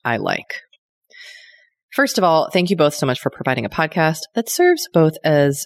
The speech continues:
a respite from the heavy news we've all been processing and also as a motivational, informative tool for how we can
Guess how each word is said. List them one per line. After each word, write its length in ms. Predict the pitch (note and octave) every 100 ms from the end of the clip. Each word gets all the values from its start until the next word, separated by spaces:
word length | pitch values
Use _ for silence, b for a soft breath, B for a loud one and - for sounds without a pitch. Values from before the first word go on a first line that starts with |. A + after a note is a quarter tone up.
| -
a 260 | D3 C3+ C3
respite 400 | D#3 F3 - G3
from 140 | - C#3+
the 80 |
heavy 180 | D3 C#3
news 340 | C3+ C3+ C#3 -
we've 160 | C#3+ C3
all 100 | B2
been 120 | A#2+
processing 560 | - F3+ G3 F#3+ G3 F#3+
and 120 | A3
also 240 | B3 C4+ G4
as 120 | A#3+
a 40 | E3
motivational, 680 | C#3 E3 C#3 C3+ C#3+ D3 - -
informative 440 | G3 D3+ F3+ A#3
tool 320 | - - C3 -
for 120 | - F3+
how 100 | F3
we 100 | G3
can 160 | A3+